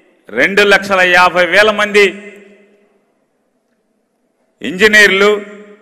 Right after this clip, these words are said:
ఎంబీఏలు, ఎంకామ్లు, బీఈడీలు, డిగ్రీలు చదువుకున్నటువంటి, ఫార్మసీలు చదువుకున్నటువంటి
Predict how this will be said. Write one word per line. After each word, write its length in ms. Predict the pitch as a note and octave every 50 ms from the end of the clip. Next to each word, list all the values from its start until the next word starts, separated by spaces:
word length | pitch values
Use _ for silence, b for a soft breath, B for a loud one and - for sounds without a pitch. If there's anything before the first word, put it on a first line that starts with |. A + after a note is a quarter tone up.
| _ _ _ _ _ _ _ _ _ _ _ _ _ _ _ _ _ -
ఎంబీఏలు, 840 | A2 C3 D#3 F3+ G3+ G3+ G#3+ A3 A3 G#3+ G#3 G#3 G3+ G#3 G#3+ A3 G#3 - - - - - - - - - _ _ _ _ _ _ _ _ _ _ -
ఎంకామ్లు, 1040 | - G#2+ C3 D3+ F3 G3+ A3 G#3+ B3 A3+ A3 G#3+ G#3+ G#3 A3 A3 A3 A3 - - - - - - - - _ _ _ _ _ _ _
బీఈడీలు, 920 | - F#2 G2 D3+ G3 A3 A3+ A#3+ B3 A#3+ A#3 A3+ A3+ A3 A3+ A#3 A#3+ A3+ - - - - - - - - - _ _ _ _ _ _ _ _ _ _ _ _ _ _ _ -
డిగ్రీలు 460 | G#2+ C#3+ D#3 D3+ G3 G#3+ G#3+ G#3 G#3
చదువుకున్నటువంటి, 1160 | G3+ G3+ G3 F#3+ F#3+ F#3+ F#3+ F#3+ F#3+ F#3+ F#3 F3+ F#3 F3+ F3+ F3+ F#3 F3+ E3+ D#3 C#3 - - - - - -
ఫార్మసీలు 560 | - E3+ F#3 G#3 G#3 G3+ G3 G3+ G3+ G3+ F#3+ F#3
చదువుకున్నటువంటి 1080 | F#3 F3+ F3+ F3+ E3+ F3 F3+ F3 E3 F3 F3 E3+ E3 F3+ F3+ E3+ D#3 C#3+ - - -